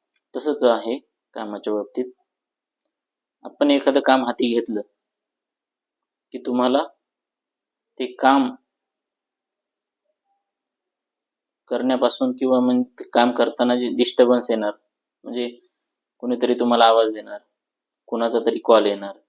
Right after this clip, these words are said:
ठीक आहे, किंवा तुमच्या केबिनमध्ये तुम्ही काम करताय तर कोणीतरी मध्येच येणार,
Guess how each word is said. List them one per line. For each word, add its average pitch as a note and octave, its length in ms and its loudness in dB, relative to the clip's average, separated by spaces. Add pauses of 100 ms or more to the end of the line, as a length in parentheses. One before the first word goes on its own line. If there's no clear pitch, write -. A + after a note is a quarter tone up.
(240)
ठीक A2 140 -14
आहे, G2+ 80 -12
किंवा - 500 -12
तुमच्या A#2+ 240 -4
केबिनमध्ये A#2+ 560 2
तुम्ही A#2 160 -10
काम A#2 200 2
करताय A2+ 300 -2
तर - 80 -6
कोणीतरी A#2 360 -4
मध्येच A2+ 320 -2
येणार, G#2 200 -8